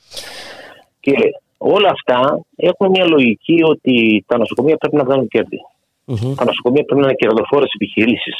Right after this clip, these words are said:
Speaker 1: Η υγεία δηλαδή να είναι εμπόριο. Αυτή είναι η διαφορετική λογική την οποία προβάλλει, ας πούμε, αν το θέλετε, και αυτή και η κινητοποίηση. Γιατί η υγεία δεν είναι εμπόρευμα. Η υγεία είναι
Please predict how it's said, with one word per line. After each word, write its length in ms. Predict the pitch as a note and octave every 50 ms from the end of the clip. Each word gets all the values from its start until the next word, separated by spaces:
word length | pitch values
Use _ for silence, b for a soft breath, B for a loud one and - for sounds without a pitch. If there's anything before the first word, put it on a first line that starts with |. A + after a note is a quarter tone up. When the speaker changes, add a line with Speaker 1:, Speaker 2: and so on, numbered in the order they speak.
| -
Speaker 1:
Η 80 | - F#2+ F#2+ G2+
υγεία 400 | G2 F2+ F2+ A2 C3+ C#3+ B2+ A2+ G#2
δηλαδή 360 | A2 G#2 G2+ G2 G2+ B2 C3
να 100 | B2 A2
είναι 160 | A#2 B2+ B2
εμπόριο. 640 | A2+ G#2+ F#2 - B2 B2 G#2 F#2 D#2 C#2+ C#2+ C#2+ - _ _ _ _ _ _ b b b b b b
Αυτή 340 | - A#2 C3 - - - F#3 G3
είναι 140 | F#3+ F#3+ F3+ D#3
η 40 | C#3
διαφορετική 480 | C#3 C3+ - - A#2+ A#2 - - C3 B2
λογική 600 | A#2 G#2+ F#2+ F#2+ G2 F2+ E2+ - A2 G#2+ G2+ F2 - - B B B B B B
την 200 | - A#2+ G#2+ G#2+
οποία 240 | G2+ F#2+ A#2+ A2+ G2+
προβάλλει, 580 | G2+ G#2 F#2+ F2 E2 G2+ A2 G#2+ G#2 G2 F#2+
ας 100 | F2+ E2+ -
πούμε, 140 | G#2+ G2+ G2
αν 120 | G2 G2+
το 140 | D#2+ E2+ E2+ -
θέλετε, 300 | G#2 G#2 G2 - - F#2+
και 140 | - - F#2+
αυτή 200 | F2+ - - A#2
και 140 | A2 - -
η 20 |
κινητοποίηση. 720 | E2 - F#2 F#2 D#2+ - D#2 - - E2+ D2+ C2+ - - C#2+
Γιατί 240 | D2 D#2+ D2+ - A2+
η 40 | A2
υγεία 220 | G2 F#2+ A#2+ C3+ A2+
δεν 100 | G#2+ C3+
είναι 200 | C#3+ C3+ B2 G2+
εμπόρευμα. 600 | E2 D#2 D2 F2+ E2+ D2+ D2+ C#2 - C2+ D#2 E2+
Η 40 | E2+ F2
υγεία 260 | F#2+ A2 B2+ B2 G#2+
είναι 380 | G#2 A2+ A#2 A#2 A2+ G#2+ G2+